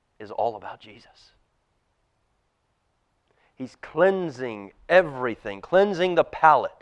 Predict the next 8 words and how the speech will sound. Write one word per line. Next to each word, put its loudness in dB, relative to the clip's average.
of -6
anyone 4
and 0
everything -2
that -14
does -8
not -8
have -10